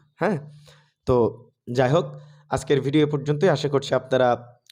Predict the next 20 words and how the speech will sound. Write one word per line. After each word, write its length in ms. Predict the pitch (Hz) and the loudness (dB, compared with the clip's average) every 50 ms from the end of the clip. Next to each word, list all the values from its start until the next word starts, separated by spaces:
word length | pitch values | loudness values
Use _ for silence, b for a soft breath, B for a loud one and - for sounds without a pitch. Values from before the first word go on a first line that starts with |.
| _ - | _ -2
গুরুত্বপূর্ণ 420 | 131 135 135 - 120 - 123 127 | -2 -2 -2 -2 -8 -8 -10 -8
কিছু 240 | 117 123 120 139 127 | -8 -6 -4 -4 0
বার্তা 380 | 113 117 113 120 - 127 123 | 0 0 -2 0 0 0 2
এই 120 | 117 117 113 | 2 2 2
ভিডিও 260 | 110 113 110 123 120 | 0 -2 -4 -4 -4
থেকে 180 | 120 117 120 127 | -6 -6 -10 -6
পেয়েছেন। 400 | 123 123 113 113 117 170 175 143 | -4 -4 -4 -4 -6 -8 -6 -4
ভিডিওগুলো 480 | 135 139 139 139 135 131 139 135 135 | -4 0 0 2 2 2 2 2 2
পরিপূর্ণ 400 | 131 - 135 135 - 135 139 139 | 2 0 0 0 0 -2 -2 0
দেখার 220 | 127 127 120 127 123 | 0 0 0 -2 -4
চেষ্টা 300 | 123 143 135 143 143 131 | -4 -6 -6 -6 -6 -4
করবেন, 300 | - 131 127 135 135 127 | -2 -2 -2 -2 -4 -4
ভিডিওগুলো 420 | 113 123 117 123 123 127 120 120 | -6 -4 -2 -2 -2 0 -2 -4
শেয়ার 280 | 120 - 131 123 123 123 | -4 0 0 0 0 0
করবেন, 260 | 123 131 135 135 131 | -2 -4 -2 -2 -2
লাইক 280 | 120 117 120 123 120 | 0 0 0 -2 -2
করবেন, 280 | - 135 131 123 131 135 | -6 -6 -4 -4 -4 -6
কমেন্টস 460 | - - 151 185 220 214 214 - - | -2 0 2 2 2 0 0 -4 -6
করবেন। 300 | - - 135 113 120 113 | -2 0 0 2 0 -2
ইনশাআল্লাহ, 520 | 117 113 117 - 143 117 110 117 135 160 | -2 -6 -2 0 0 0 0 0 0 0